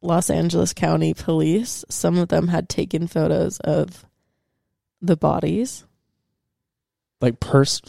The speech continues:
Speaker 2: personal photos?
Speaker 1: Yeah, on their
Speaker 2: Okay.
Speaker 1: iPhones of their bodies. And pretty much was, like, laughing and showing pictures of it. Which is, like, absolutely disgusting.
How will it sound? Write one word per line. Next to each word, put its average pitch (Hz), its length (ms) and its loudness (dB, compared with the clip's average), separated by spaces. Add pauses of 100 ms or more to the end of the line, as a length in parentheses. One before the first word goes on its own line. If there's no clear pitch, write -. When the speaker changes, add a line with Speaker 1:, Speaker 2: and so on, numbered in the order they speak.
(120)
Speaker 2:
personal 170 380 2
photos? 233 500 0 (560)
Speaker 1:
Yeah, 165 380 0
on 165 140 0
their 160 140 4
Speaker 2:
Okay. 151 120 4
Speaker 1:
iPhones 139 500 0 (120)
of 165 120 -6
their 165 140 2
bodies. 160 600 -4 (680)
And 151 540 2 (1500)
pretty 165 220 -2
much - 240 -4
was, - 160 -4
like, - 320 -4 (300)
laughing 156 560 0
and 170 140 -2
showing - 280 -2
pictures - 580 -8 (360)
of 165 120 -10
it. - 140 -12 (1600)
Which 175 200 0
is, 170 140 2
like, - 260 -4 (120)
absolutely 202 600 4
disgusting. 202 800 0